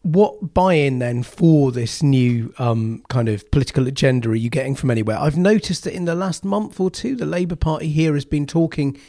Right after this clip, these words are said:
explicitly about moving away from equality of opportunity towards something called social justice. Might not be quite the same as giving up on the meritocracy, but when you listen to,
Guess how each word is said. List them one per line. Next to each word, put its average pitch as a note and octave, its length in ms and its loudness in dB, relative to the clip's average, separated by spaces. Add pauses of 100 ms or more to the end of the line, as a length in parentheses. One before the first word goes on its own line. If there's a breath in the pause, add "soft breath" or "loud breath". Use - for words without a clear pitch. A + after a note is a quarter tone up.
(120 loud breath)
explicitly - 840 -2
about C#3+ 280 0
moving D#3 440 2
away D#3 440 2
from C3+ 240 -4
equality C#3 520 -2
of B2 80 -6
opportunity B2+ 680 -6
towards C3+ 540 -2
something C3+ 200 -12
called B2+ 220 -8
social B2+ 500 -6 (600 loud breath)
justice. - 760 -4 (140)
Might D3+ 340 -4
not D3+ 180 -6
be - 100 -4
quite D3+ 260 -2
the C#3+ 60 -10
same B2 220 -4
as B2 80 -8
giving C3 220 -4
up A2+ 100 -8
on C3 100 -4
the B2 140 -4
meritocracy, A#2+ 680 -6
but E3+ 180 -4
when F3+ 140 0
you F3 100 0
listen D#3+ 300 -4
to, C3+ 200 -4